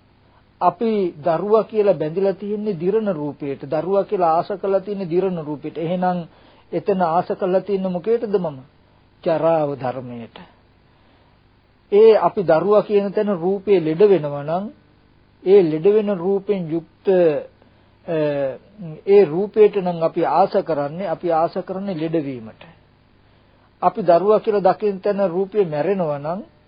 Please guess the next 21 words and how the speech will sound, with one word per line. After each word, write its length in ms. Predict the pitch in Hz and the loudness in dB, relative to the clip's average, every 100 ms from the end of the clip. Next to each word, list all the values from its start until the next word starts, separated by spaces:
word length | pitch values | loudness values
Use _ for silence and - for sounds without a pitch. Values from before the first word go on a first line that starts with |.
| _ _ _ _ _ - | _ _ _ _ _ -4
අපි 220 | 160 220 | -2 0
එහෙනම් 340 | 208 196 208 170 | 0 0 -2 -2
දරුවෙකුට 480 | 151 180 214 196 | -4 -2 -6 -4
නෙමෙයි 260 | 185 185 196 | -4 -4 0
ආස 200 | 185 180 | 0 0
කරලා 260 | 208 208 202 | -4 -6 -8
තියෙන 220 | 208 185 | -8 -8
මරණයට. 540 | 147 156 160 131 110 - _ _ _ _ _ _ _ _ - _ - | -6 -6 -6 -10 -16 -20 _ _ _ _ _ _ _ _ -20 _ -12
මෙතෙන්දි 400 | 156 180 175 165 | -6 -2 -2 -2
පින්වතුනි 480 | 170 165 160 170 165 | -6 -8 -8 -10 -8
කෙටියෙන් 420 | 151 127 147 143 | -10 -8 -8 -8
මතක් 340 | 143 135 175 170 | -6 0 0 0
කළොත් 360 | 165 143 196 - _ _ _ _ _ - _ | -4 -2 -4 -6 _ _ _ _ _ -20 _
අපි 380 | - 151 - 180 208 190 | -8 -8 -4 -4 -4 -6
ගෙවල් 420 | 139 147 151 156 151 | -6 -2 0 0 -2
දොරවල් 360 | 143 151 151 | -4 -4 -4
යාන 300 | 147 147 151 147 | -4 -4 -4 -6
වාහන 380 | 143 147 143 151 | -4 -4 -4 -8
ඉඩකඩම් 580 | 139 143 147 143 147 147 | -10 -10 -8 -8 -8 -10
මිල 200 | 139 139 | -10 -12
මුදල් 360 | 143 139 143 | -12 -10 -8